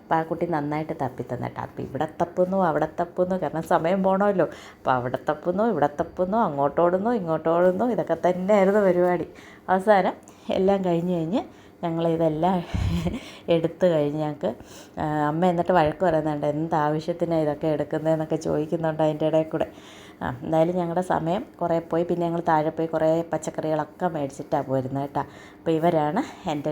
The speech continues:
രണ്ട് ഫ്രണ്ട്സ്, ആ, ദീപയും തസ്രീനും. തസ്രീനെ ഞാൻ മുത്തു എന്നാണ് വിളിക്കുന്നത്.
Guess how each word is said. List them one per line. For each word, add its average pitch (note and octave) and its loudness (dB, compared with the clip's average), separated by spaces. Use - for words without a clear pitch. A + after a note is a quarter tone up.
രണ്ട് D3 -4
ഫ്രണ്ട്സ്, D3 -2
ആ, C#3+ 0
ദീപയും D#3 -2
തസ്രീനും. C#3+ -2
തസ്രീനെ E3 0
ഞാൻ D#3+ -2
മുത്തു F3 -2
എന്നാണ് C#3+ 0
വിളിക്കുന്നത്. C#3 -2